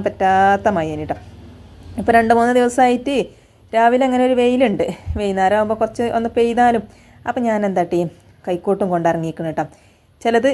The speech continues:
കജ്ജോണ്ട് പറിച്ചാൻ പറ്റാത്ത പുല്ലുകളുണ്ട് ട്ടോ, അതൊന്ന് ചെത്തിക്കോരും ചെയ്യാം. പിന്നെ, ഏ, കജ്ജോണ്ട് പറിച്ചാൻ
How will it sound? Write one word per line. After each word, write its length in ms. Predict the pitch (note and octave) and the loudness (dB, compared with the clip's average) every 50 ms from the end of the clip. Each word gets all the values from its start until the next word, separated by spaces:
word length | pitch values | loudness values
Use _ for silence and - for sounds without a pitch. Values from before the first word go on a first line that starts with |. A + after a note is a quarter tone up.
| - - | -2 0
കജ്ജോണ്ട് 320 | A3 G3+ F3 G3+ F#3+ F#3+ G3+ G#3 | -2 -2 0 0 -2 -2 0 0
പറിച്ചാൻ 300 | G3+ G3+ - - A#3 G#3+ G3+ | -2 -2 0 -2 -2 0 0
പറ്റാത്ത 500 | F#3+ - - F#3 F#3 F#3 F#3 F#3+ F#3 - F#3+ - | -2 0 2 2 2 4 2 0 0 -4 -6 -4
പുല്ലുകളുണ്ട് 480 | F3 E3 D#3+ E3 D#3+ D#3+ D#3 D#3 D3 D3 - | -4 -2 0 0 0 0 -2 -4 -8 -8 -8
ട്ടോ, 80 | D#3+ - - - G#3 | -8 -10 -10 -8 -6
അതൊന്ന് 360 | G3+ G#3+ G#3+ G#3 A3 A#3+ D4 D4 C#4+ | -4 -4 -2 -2 -2 -2 -4 -2 -2
ചെത്തിക്കോരും 520 | G#3+ G3+ - A#3+ A#3 G#3 F#3 F3+ F3 E3+ D#3+ | -4 -4 -6 -6 -2 -2 0 0 0 -2 -2
ചെയ്യാം. 300 | D#3+ D3+ - A#3 A3+ C4+ - - _ _ _ _ _ _ _ _ - | -4 -4 -2 0 -2 -2 -2 -6 _ _ _ _ _ _ _ _ -4
പിന്നെ, 400 | F#3 E3+ E3 D#3+ D#3+ E3 G#3+ E4 A4 - - - - - - F3+ | -4 -4 -4 -4 -4 -2 -2 -2 -2 -4 -10 -20 -18 -12 -10 -6
ഏ, 40 | F3 E3+ E3+ E3 D#3+ D#3+ - - - - | -6 -4 -4 -4 -6 -8 -10 -10 -6 -6
കജ്ജോണ്ട് 320 | F#3 F3 F#3 G3 G3+ G3+ G3+ | -4 -2 0 -2 0 2 2
പറിച്ചാൻ 260 | A3+ A3 A3+ - D#4 | 0 0 0 -2 -4